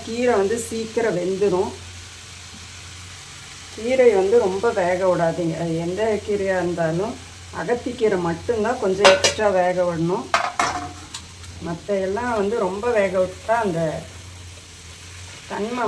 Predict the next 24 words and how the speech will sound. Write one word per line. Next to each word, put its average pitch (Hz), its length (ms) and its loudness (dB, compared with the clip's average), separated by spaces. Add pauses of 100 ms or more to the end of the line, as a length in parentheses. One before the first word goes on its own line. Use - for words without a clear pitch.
மாறிடும். 175 640 0 (1400)
வந்து 202 200 4 (160)
ஃப்ளேம் 214 380 2
கொஞ்சம் 202 320 4
ஹைல 196 240 2 (100)
வச்சுக்கலாம். 165 540 -2 (3750)
பாருங்க, 196 300 6 (120)
இந்த 190 180 6
மசாலாவோட 208 600 8 (160)
நல்லா 196 240 10 (320)
கீரை 214 420 6
அப்படியே 196 380 2
கொஞ்சம் 196 300 2
லைட்டா 196 400 2 (120)
சுண்டும். 202 500 2 (500)
அப்போ 254 180 6 (100)
வந்து 226 240 4
நம்ம 220 220 2
இந்த 185 120 2 (220)
கால் 190 260 6
கிளாஸ் 196 240 4 (120)
தண்ணி 185 220 2 (100)
வந்து 175 160 -2 (100)
ஊத்திக்கலாம். 165 560 -4